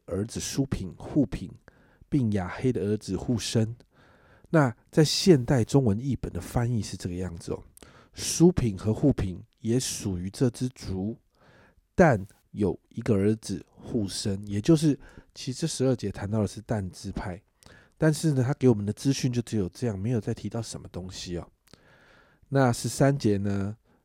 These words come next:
这样说，拿弗他利的儿子是亚薛、孤尼、耶色、沙龙，这都是毗拉的子孙，也是短短的提到拿弗他利的支派。在民数记里面呢，其实你看到这个支派其实有几万人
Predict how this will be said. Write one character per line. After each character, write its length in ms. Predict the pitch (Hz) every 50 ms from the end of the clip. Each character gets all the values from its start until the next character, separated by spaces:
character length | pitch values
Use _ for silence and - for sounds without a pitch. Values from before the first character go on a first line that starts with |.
| _ -
这 120 | - 131
样 100 | 120 117
说， 220 | 110 - - 120
拿 220 | 117 113 113 120 131
弗 160 | - 123 113
他 180 | - - 123 123
利 140 | 127 123
的 120 | 110 104 98
儿 100 | 101 110
子 160 | 113 - 101
是 160 | 90 - 113 98
亚 200 | 101 92 85 87
薛、 460 | - - - - 117 117 113 117 123 - - _
孤 140 | - 123 127
尼、 380 | 131 123 113 101 95 98 98 - _ _ _ _ _ _ _ _ _ _ _ _ _
耶 160 | - 127 127 127
色、 320 | - - - 139 117 101
沙 300 | - - - 127 117 120
龙， 300 | 120 107 87 85 85 90 - _ _ - - _ - - - - - _ _ _ _
这 280 | - - 180 131 104 87
都 260 | - - - 127 127
是 300 | 127 - - - 127 107
毗 240 | - - - 117 107
拉 180 | 104 101 98
的 80 | 101 92
子 180 | - - - 71
孙， 320 | - - - 98 95 107 113 _ _ _ _ _ _ _ _ _ _ _ _ _ _ _ _ _ _ _ _ _ _ _ _ - -
也 180 | 117 120 120
是 160 | 117 - 160 147
短 320 | - - - 110 120 139
短 240 | 151 160 107 87 90
的 160 | 92 92 -
提 180 | - - - 104
到 180 | 117 127 113 107
拿 180 | 107 110 123
弗 140 | 131 120 107
他 180 | - 113 107 107
利 120 | 110 110
的 80 | 92 104
支 200 | - - 104 104
派。 240 | - 107 95 95 - _ _ _ _ _ _ _ _ _ _ _ _ _ _ _ _ _ _ _ _ _ -
在 160 | - - 226
民 200 | 170 131 131 156
数 200 | - - 190 180
记 200 | 151 151 180 160
里 100 | 120 107
面 220 | 107 120 139 135
呢， 240 | 120 113 110 107 107 -
其 160 | - - 120
实 100 | - 127
你 100 | 120 104
看 200 | - 127 123 120
到 220 | 127 127 123 117
这 120 | 110 - 123
个 80 | 127
支 140 | 120 - 127
派 100 | 131 123
其 140 | 110 - 117
实 80 | 113
有 60 | 131 139
几 260 | - - - 92 90
万 200 | 104 135 131 110 90
人 160 | 87 82